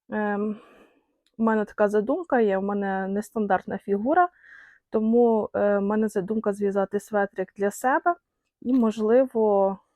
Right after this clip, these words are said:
якщо він буде гарний, е, я зроблю розрахунки на інші розміри, як майстер-клас, можливо. Е,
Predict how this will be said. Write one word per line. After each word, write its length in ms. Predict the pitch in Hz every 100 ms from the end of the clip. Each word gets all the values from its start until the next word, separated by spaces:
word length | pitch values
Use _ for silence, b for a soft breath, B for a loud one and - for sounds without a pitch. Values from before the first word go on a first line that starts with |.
| _ -
якщо 480 | 196 196 - 220 208
він 180 | 202
буде 320 | 202 196 196 196
гарний, 760 | 190 233 285 339 320 294 277 - B B B B B B B -
е, 340 | 208 208 202
я 540 | 202 196 220 240 262 240
зроблю 540 | 226 196 214 208 202 202
розрахунки 880 | 202 196 202 - 214 220 220 208 202 _ _ _ _ _ _ -
на 160 | 208 -
інші 360 | 190 185 - 185
розміри, 540 | 196 208 208 196 185
як 140 | 185 -
майстер-клас, 760 | 185 185 - - - 175 170 -
можливо. 500 | 202 202 - - - _ B B B B B B -
Е, 480 | - - - -